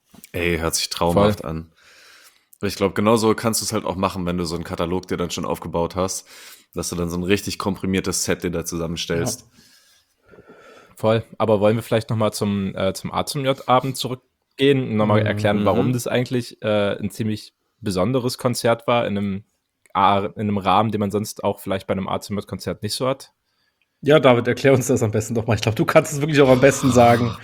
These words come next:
Speaker 2: <laughs> Ich wollte den Ball hier einmal gekonnt rüberspielen, direkt doppelt.
Speaker 3: Ja, aber da hab ich überlegt, aber eigentlich kannst du's besser sagen. Ich weiß nicht, ob Torben das auch gut sagen könnte, so, weil ich könnte es, glaub ich, nicht so gut sagen.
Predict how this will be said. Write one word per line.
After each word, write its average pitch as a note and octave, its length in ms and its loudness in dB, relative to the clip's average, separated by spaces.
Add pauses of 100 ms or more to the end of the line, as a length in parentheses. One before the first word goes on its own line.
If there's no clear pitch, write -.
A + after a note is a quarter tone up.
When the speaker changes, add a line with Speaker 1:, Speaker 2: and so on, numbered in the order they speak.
(380)
Speaker 2:
<laughs> - 460 -4
Ich - 160 -6
wollte B2 220 4
den A2+ 80 0
Ball B2 120 8
hier C#3+ 180 6
einmal C3 220 6
gekonnt A#2+ 460 0
rüberspielen, A#2 560 2
direkt G#2+ 320 -4
doppelt. G#2 160 4
Speaker 3:
Ja, D3+ 180 10
aber A#2 140 4
da A#2+ 80 6
hab C#3 80 8
ich C#3+ 80 6
überlegt, D3 460 4
aber B2 220 6
eigentlich C#3 280 2
kannst C#3+ 220 0
du's D3 160 -6
besser D3 260 2
sagen. A2 240 0
Ich - 80 -4
weiß C#3+ 140 4
nicht, A#2+ 80 -2
ob A#2 40 -14
Torben C3+ 220 4
das C#3+ 140 2
auch - 340 -4
gut D#3+ 240 -6
sagen D#3+ 260 0
könnte, E3+ 300 -2
so, D#3+ 400 -4
weil G#2+ 140 -2
ich - 100 -6
könnte - 160 -4
es, - 60 -20
glaub A2 160 -4
ich, A2 100 -6
nicht B2 240 -2
so A2+ 100 -4
gut G#2 200 -10
sagen. A2 320 -10